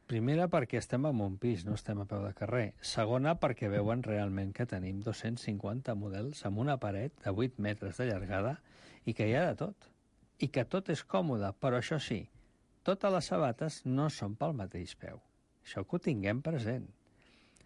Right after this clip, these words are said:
La persona, tu saps que, sobretot les senyores en general,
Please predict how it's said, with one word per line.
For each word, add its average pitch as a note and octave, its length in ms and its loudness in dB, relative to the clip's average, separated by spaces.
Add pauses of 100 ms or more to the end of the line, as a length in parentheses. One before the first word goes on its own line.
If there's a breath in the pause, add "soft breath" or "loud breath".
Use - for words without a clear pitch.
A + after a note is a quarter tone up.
(120)
La G#2 160 0
persona, E3 480 0
tu C3+ 80 0
saps A#2+ 320 0
que, - 80 -8
sobretot F#2 560 -6
les C3 240 0
senyores G#2 400 0
en F2+ 160 -8
general, A2+ 540 0